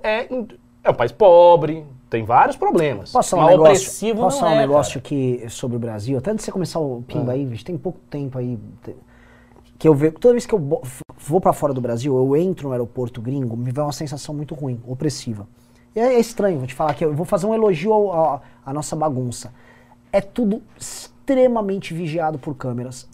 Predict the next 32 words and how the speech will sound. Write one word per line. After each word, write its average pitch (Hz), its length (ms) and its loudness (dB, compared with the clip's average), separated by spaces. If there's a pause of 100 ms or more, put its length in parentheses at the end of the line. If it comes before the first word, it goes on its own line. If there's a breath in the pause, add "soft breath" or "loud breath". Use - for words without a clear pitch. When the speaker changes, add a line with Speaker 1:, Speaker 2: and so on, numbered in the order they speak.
Speaker 2:
é 170 80 -4
Speaker 1:
Sim. 190 200 -4
Speaker 2:
tudo 214 100 0
extremamente 233 760 -4
padronizado, 147 680 -2
grandes 202 640 2
marcas 175 580 -8
mundiais 175 760 0
em 175 80 -4
todos 208 340 -2
os 180 100 -8
lugares. 151 440 -2 (680 soft breath)
Ah, 175 100 0
quando 254 220 4
você 254 200 0
chega 277 260 -2
no 254 60 0
aeroporto 196 380 2
na 190 60 -4
Espanha, 170 440 -2
seja 190 220 -4
na 180 120 -2
França, 170 420 -4
seja - 140 -8
na 190 60 -4
Alemanha, 180 200 -2
primeiro, 180 240 -6
eles 180 180 -6
são 180 120 -16
todos 170 280 -12
iguais. 127 560 -8 (800 soft breath)
A, - 160 0